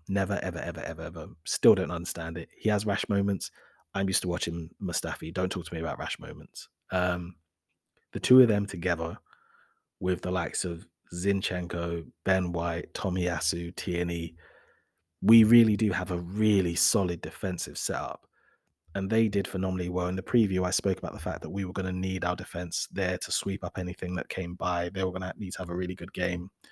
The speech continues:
because we needed to lean into our attack. So, you know, those two guys at the back need to make sure that nothing gets past them, and they did exactly that. Um, all of the players are feeling the love, I would hope, this season. All of the players are feeling,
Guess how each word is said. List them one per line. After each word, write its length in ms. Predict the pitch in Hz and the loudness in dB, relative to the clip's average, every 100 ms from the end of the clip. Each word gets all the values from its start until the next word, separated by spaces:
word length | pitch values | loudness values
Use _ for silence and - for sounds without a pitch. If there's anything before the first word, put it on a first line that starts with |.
| - - _ _ | -20 -20 _ _
because 300 | 92 92 - | -2 0 0
we 120 | 90 | 0
needed 280 | 92 90 87 | 2 2 -2
to 120 | - | -2
lean 260 | 90 95 95 | 4 4 4
into 240 | 90 92 | 2 0
our 100 | 82 | -2
attack. 360 | - 117 117 - | 0 0 0 -4
So, 240 | 87 85 - - _ _ - - _ | -4 -6 -8 -20 _ _ -20 -20 _
you 100 | 101 | -2
know, 140 | 87 87 | -2 -2
those 220 | 101 92 | -2 -2
two 120 | - 92 | -2 0
guys 200 | 87 85 | 0 0
at 40 | |
the 60 | 90 | -2
back 220 | 85 - | -4 -2
need 140 | 90 | -6
to 60 | - | -4
make 160 | 90 90 | -4 -2
sure 220 | 95 90 | -2 0
that 180 | 90 - - - - - | 0 -2 -8 -20 -20 0
nothing 360 | 98 101 95 | 2 2 2
gets 160 | 90 - | -2 -2
past 340 | - 87 - | -2 -2 -2
them, 120 | 95 87 | -2 -4
and 120 | 85 | -2
they 160 | 90 | -2
did 240 | 87 87 80 | 0 -2 -2
exactly 600 | 87 87 85 80 - 85 | -4 -4 0 0 -2 -6
that. 240 | 78 82 - - - - - _ | 0 -2 -2 -14 -20 -20 -20 _
Um, 440 | - 87 87 87 85 - _ _ _ _ _ _ _ - - _ _ _ | 0 2 2 0 -6 -12 _ _ _ _ _ _ _ -20 -20 _ _ _
all 200 | 120 117 | 12 12
of 60 | |
the 60 | 104 | 12
players 320 | - 92 90 | 6 6 6
are 40 | 87 | 4
feeling 280 | 95 90 | 2 2
the 100 | 82 | 2
love, 300 | 85 85 87 - | 2 0 0 -2
I 120 | 90 | 0
would 140 | 85 | 0
hope, 240 | - 85 - | 0 -4 -4
this 140 | 87 | -4
season. 340 | - 82 85 85 | -2 -2 -2 -2
All 200 | 104 95 | 2 2
of 60 | |
the 60 | 92 | 0
players 320 | - 87 87 | 0 0 0
are 40 | - | -4
feeling, 520 | - 90 87 85 | -4 -2 -2 -4